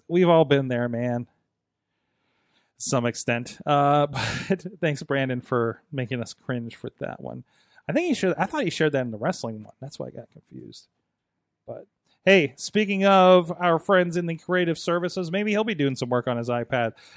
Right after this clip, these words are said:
Alex Cars dot media, K A H R S dot media, putting together a puzzle of design and media from branding to print digital projects. He can do logos, merchandise, websites,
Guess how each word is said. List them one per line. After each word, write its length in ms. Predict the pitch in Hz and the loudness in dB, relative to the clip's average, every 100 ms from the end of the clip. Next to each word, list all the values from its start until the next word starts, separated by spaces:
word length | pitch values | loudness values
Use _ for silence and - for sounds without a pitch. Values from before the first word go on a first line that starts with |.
| 110 | 2
Alex 240 | 170 175 | 4 4
Cars 380 | - 185 185 165 | 4 6 6 4
dot 280 | 160 175 170 | 2 2 2
media, 520 | 170 196 202 180 170 | 2 2 6 6 6
K 360 | - 185 180 180 | 4 4 4 2
A 140 | 180 | 2
H 240 | 185 - - | 0 -2 0
R 300 | 175 170 160 - | 2 4 2 -2
S 460 | 190 233 - - - _ _ _ - 117 | 0 0 0 -4 -6 _ _ _ -16 -2
dot 300 | 156 156 156 | 2 2 2
media, 580 | 156 202 240 170 156 160 - _ | 0 0 2 6 6 4 -2 _
putting 140 | 202 190 | 4 6
together 220 | 185 180 | 6 6
a 60 | |
puzzle 220 | 160 170 160 | 6 4 4
of 60 | |
design 260 | 143 143 151 | 2 0 0
and 80 | 143 | 0
media 200 | 143 135 | 0 0
from 140 | 139 | 0
branding 360 | 127 135 135 135 _ - | 0 0 0 -4 _ -10
to 60 | - | -2
print 260 | 147 135 | -2 -2
digital 240 | 135 131 127 | -4 -2 0
projects. 420 | 156 139 143 - | 2 4 2 -2
He 60 | 147 | -8
can 100 | 135 | -2
do 100 | 147 | 0
logos, 600 | 131 156 185 185 143 - _ _ | 4 4 6 6 4 2 _ _
merchandise, 540 | 196 220 220 202 165 | 2 2 4 4 2
websites, 480 | - 247 226 208 - | 6 4 6 2 0